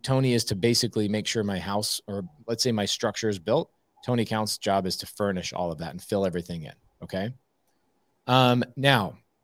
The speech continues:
what do I look for in a great bookkeeper? Somebody who's sweet and nurturing and caring and doesn't ever make you feel bad about communicating with them, or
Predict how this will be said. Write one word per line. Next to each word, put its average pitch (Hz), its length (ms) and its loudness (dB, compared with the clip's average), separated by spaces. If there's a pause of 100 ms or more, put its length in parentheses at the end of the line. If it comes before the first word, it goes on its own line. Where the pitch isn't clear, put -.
(720)
what 160 160 6
do 202 120 12
I 190 80 12
look 156 220 8
for 127 200 6
in 117 60 4
a 107 60 2
great 110 360 4
bookkeeper? - 640 -8
Somebody 143 380 4
who's 110 220 2
sweet 117 640 -2 (100)
and 95 220 -2
nurturing 117 540 0
and 90 260 -8
caring 117 600 0
and 98 280 -2
doesn't 117 380 2
ever 107 200 -2
make 101 300 -2
you 98 100 -2
feel 101 400 2
bad 95 460 2
about 92 420 -4
communicating 123 560 0
with 120 160 2
them, 117 400 2
or 92 460 -2